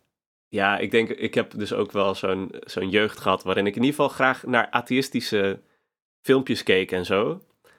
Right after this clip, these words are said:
En dan discussies over of God wel of niet bestond. En dan was "God is dood", was dan een soort van ook, eh, een uitdaging een beetje. Want als je zegt, "God bestaat niet, volgens mij",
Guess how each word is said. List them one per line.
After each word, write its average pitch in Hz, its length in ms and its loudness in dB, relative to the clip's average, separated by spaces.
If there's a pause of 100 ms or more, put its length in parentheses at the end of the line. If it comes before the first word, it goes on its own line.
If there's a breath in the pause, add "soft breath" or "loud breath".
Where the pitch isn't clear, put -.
(160 soft breath)
En 92 160 -4
dan 95 160 2
discussies 110 460 -2
over 98 460 0
of - 140 -14
God - 240 -2
wel 104 200 2
of 101 80 -4
niet 104 140 -6
bestond. 123 300 -2
En 120 60 0
dan 107 100 0
was 104 100 -2
"God - 240 -4
is 101 120 -6
dood", 113 280 4
was 107 80 -10
dan 104 100 0
een 98 60 -2
soort 113 180 0
van 98 300 -2 (520 soft breath)
ook, 101 380 -6
eh, 92 360 -2 (760)
een - 240 -14
uitdaging 98 680 0
een 90 100 -4
beetje. 90 380 -4
Want 92 120 -4
als 98 120 -2
je - 60 -10
zegt, 101 180 -2
"God - 220 -4
bestaat 113 400 0
niet, 90 200 -10
volgens 95 320 -6
mij", 85 380 -4